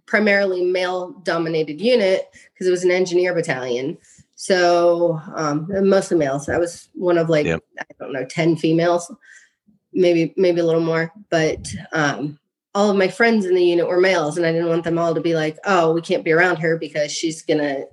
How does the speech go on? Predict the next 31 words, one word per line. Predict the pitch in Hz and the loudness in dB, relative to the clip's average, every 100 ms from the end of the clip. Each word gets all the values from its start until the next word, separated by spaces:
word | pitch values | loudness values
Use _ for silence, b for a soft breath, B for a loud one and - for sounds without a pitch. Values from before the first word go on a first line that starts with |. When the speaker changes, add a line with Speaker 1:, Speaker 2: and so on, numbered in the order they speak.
| - | -6
Speaker 1:
accuse | 170 - 202 | -4 0 0
us | 135 - | 0 -4
of | 139 | -10
something." | - - - _ _ _ _ _ _ _ _ _ _ - | -14 -18 -20 _ _ _ _ _ _ _ _ _ _ -2
So | 208 | 0
I | 202 | 2
kept | 190 - | -2 -2
quiet | 165 139 92 | 0 0 0
and | 160 | 0
never | 160 156 | 0 0
said | 151 143 | 0 -2
anything. | 127 147 - 139 B B B B B B _ | -4 -6 -10 -14 B B B B B B _
Um, | 156 151 151 147 147 - | -2 0 2 0 -2 -4
I | 185 | -2
did | 185 196 | -2 2
finally | 185 190 185 | 2 4 2
come | 185 185 | 2 0
forward | 175 185 180 185 180 180 160 _ _ _ - | 2 0 2 2 2 -2 -14 _ _ _ -2
later, | 202 190 190 190 190 - | 2 4 4 2 0 -4
but | 165 151 - | -2 -2 -2
at | 170 | 0
that | 170 - | 0 0
point, | 190 170 | 0 0
the | - | -2
person | 180 170 170 | -2 -2 0
was | 165 | 0
already | 156 156 - | 0 0 -2
out | 170 175 | 0 0
of | 175 | 2
the | |
military | 170 170 170 165 160 175 170 | 2 2 0 0 0 0 0